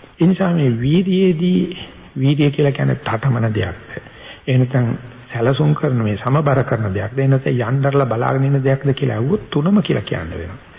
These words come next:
ආධුනිකයර කියන්න වෙනවා සෑහෙන්න මහන්සි වෙන්න ඕනයි කියලා. ඇත්ත. අර කඩ ගන්න මිනිහා වගේ. යන්න පටන් ගත්තට පස්සේ ඒක ඒකෙම යනවා. ජයග්‍රහණය කිට්ටු වෙනකොට එන ඒ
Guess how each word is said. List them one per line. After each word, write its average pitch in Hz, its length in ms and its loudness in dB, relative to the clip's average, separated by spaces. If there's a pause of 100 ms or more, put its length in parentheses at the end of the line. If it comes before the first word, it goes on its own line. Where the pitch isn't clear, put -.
(380)
ආධුනිකයර 160 600 2
කියන්න 139 260 0
වෙනවා 160 260 0
සෑහෙන්න 151 500 0
මහන්සි 110 360 0
වෙන්න 82 200 -6
ඕනයි 82 260 -8
කියලා. - 320 -14 (1300)
ඇත්ත. - 260 -2 (160)
අර 127 160 -4
කඩ 117 260 -2
ගන්න 107 240 -2
මිනිහා 120 300 0
වගේ. 82 200 -6 (320)
යන්න 175 340 2
පටන් 247 260 0
ගත්තට 151 300 0
පස්සේ 170 300 0
ඒක 160 140 0
ඒකෙම 139 380 2
යනවා. 120 280 -6 (560)
ජයග්‍රහණය 196 680 2
කිට්ටු 190 320 -2
වෙනකොට 156 340 0
එන 127 200 2
ඒ - 1040 -4